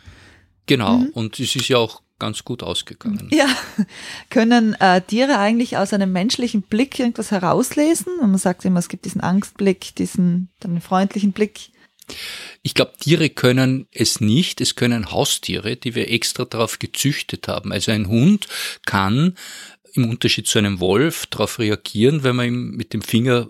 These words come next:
Speaker 1: hinzeigt und er kapiert, dass wir sozusagen diese Richtung meinen und dort, er dorthin laufen oder schauen soll. Das ist aber wirklich, äh, eine mehr tausendjährige Evolutionsgeschichte, warum er das kann.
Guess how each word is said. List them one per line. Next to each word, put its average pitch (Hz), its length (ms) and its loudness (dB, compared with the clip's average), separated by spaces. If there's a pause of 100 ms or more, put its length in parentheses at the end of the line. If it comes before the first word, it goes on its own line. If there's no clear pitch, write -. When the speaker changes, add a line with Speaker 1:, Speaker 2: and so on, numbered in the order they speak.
Speaker 1:
hinzeigt - 800 0
und 120 120 -4
er 110 100 0
kapiert, - 580 -2
dass - 180 -2
wir 110 180 0
sozusagen - 460 -4
diese 117 300 2
Richtung 117 440 0
meinen 95 440 -4
und 110 180 -12
dort, 104 280 -4
er 101 160 -2
dorthin 123 440 -2
laufen 107 520 -2
oder 104 220 -8
schauen 98 280 -4
soll. - 320 -10 (720)
Das 113 160 0
ist 135 140 0
aber 123 220 2
wirklich, 131 340 0
äh, - 40 -2
eine 110 880 -2 (280)
mehr 107 640 -4
tausendjährige 104 1040 0
Evolutionsgeschichte, 104 1160 -2
warum 95 200 -6
er 98 80 -8
das - 240 -8
kann. 107 400 -12